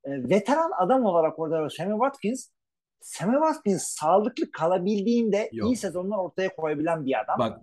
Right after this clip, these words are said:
Speaker 2: o-,
Speaker 1: Ama
Speaker 2: orada sana katılmıyorum abi. Yani senin aklındaki
Speaker 1: Sizi
Speaker 2: Sammy
Speaker 1: koyabilir.
Speaker 2: Watkins çok, çok eski.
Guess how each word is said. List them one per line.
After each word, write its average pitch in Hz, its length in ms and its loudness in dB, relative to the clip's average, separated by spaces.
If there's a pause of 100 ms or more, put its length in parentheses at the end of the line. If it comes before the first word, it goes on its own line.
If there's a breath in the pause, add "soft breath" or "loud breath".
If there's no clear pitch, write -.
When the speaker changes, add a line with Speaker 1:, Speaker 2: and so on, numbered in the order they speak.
Speaker 2:
o-, 139 180 2
Speaker 1:
Ama 285 260 4
Speaker 2:
orada 151 140 -2
sana 151 420 0
katılmıyorum 120 580 -4
abi. 82 260 -6 (100)
Yani 104 200 2
senin 127 200 0
aklındaki 143 440 0
Speaker 1:
Sizi 156 120 -8
Speaker 2:
Sammy 143 180 -2
Speaker 1:
koyabilir. 113 300 6
Speaker 2:
Watkins - 280 -6 (100)
çok, 165 300 4
çok 170 220 6
eski. 110 460 0